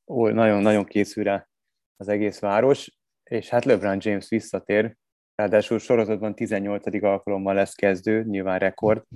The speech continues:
harminchét évesen, úgyhogy, ö, a legtöbb voksal az egész N B A-ben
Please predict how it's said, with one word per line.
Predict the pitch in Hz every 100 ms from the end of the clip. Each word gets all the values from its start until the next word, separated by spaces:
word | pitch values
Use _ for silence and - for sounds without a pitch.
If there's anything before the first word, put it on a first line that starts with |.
| - _ _ _ _ _
harminchét | - 104 101 104 95 - - _ 104 101 107
évesen, | 104 107 - 110 117 120 _ _ _ _ _ _ _ _
úgyhogy, | 104 98 - 104 101 104
ö, | 101 104 104 -
a | -
legtöbb | 113 107 - 98
voksal | 104 107 - 120 120 117 _
az | - 95
egész | 101 101 -
N | 101 104
B |
A-ben | 110 110 117 120 120